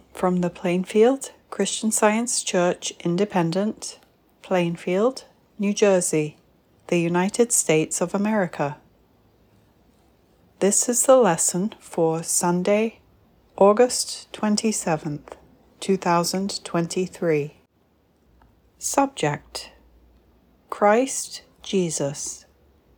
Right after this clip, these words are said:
Golden text: First Timothy. For there is one God, and one mediator between God and men, the man,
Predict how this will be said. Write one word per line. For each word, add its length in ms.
Golden 400
text: 720
First 680
Timothy. 680
For 180
there 240
is 220
one 340
God, 460
and 300
one 320
mediator 840
between 720
God 300
and 280
men, 420
the 60
man, 520